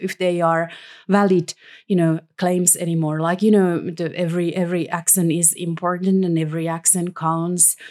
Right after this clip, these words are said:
or that, you know, everybody he-, has to participate to creating this kind of plans.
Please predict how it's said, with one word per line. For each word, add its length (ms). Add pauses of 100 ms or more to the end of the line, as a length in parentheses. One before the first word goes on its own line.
(220)
or 240
that, 240
you 60
know, 160
everybody 680
he-, 220
has 300
to 60
participate 880
to 60
creating 680
this 220
kind 220
of 120
plans. 440